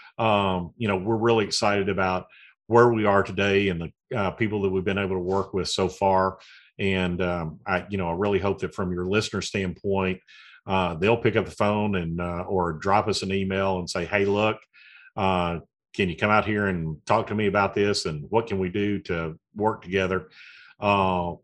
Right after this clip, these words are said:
from that perspective, I will tell you, we're doing a lot of work, uh, in the upper Midwest. And, you know, I know that winter's coming. We're gonna keep on working until, uh, snow falls, and then we'll be moving down south and working into a lot of the southern states, um, a-, and continuing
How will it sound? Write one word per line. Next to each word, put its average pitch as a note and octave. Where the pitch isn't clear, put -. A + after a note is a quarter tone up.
from F#2+
that F2+
perspective, F2
I G2+
will G2+
tell G2+
you, G2
we're F#2
doing G#2
a F2
lot A2
of A2
work, A2
uh, G2
in G2+
the G2+
upper G2+
Midwest. G2+
And, E2+
you G2
know, G2
I F#2+
know A#2
that A2
winter's B2+
coming. C3
We're A2
gonna A2+
keep A#2+
on G#2+
working A2+
until, F#2+
uh, F2
snow A#2+
falls, A#2
and G2
then G#2+
we'll A2+
be A2+
moving A2
down G#2
south G#2+
and F#2
working G2
into F#2+
a G2+
lot G2
of F#2
the F2
southern F#2
states, F2+
um, F2+
a-, -
and F2+
continuing F2+